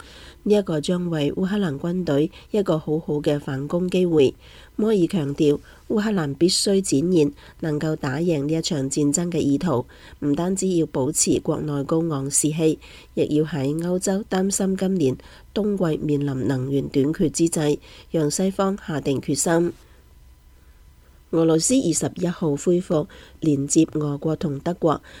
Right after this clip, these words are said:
較早時以維修為由切斷天然氣十日嘅北溪天然氣一號管線供氣，歐洲各國因此如釋重負，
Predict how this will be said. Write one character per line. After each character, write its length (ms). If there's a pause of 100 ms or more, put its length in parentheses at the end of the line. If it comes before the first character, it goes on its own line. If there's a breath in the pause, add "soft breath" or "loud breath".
(160 loud breath)
較 220
早 200
時 200
以 320
維 260
修 220
為 220
由 200 (300 loud breath)
切 200
斷 400
天 220
然 220
氣 240
十 160
日 180 (200)
嘅 260
北 200
溪 160
天 220
然 180
氣 200
一 60
號 240
管 260
線 300 (260 loud breath)
供 240
氣， 240 (300 loud breath)
歐 180
洲 180
各 200
國 260
因 240
此 180 (320 loud breath)
如 120
釋 280
重 320
負， 300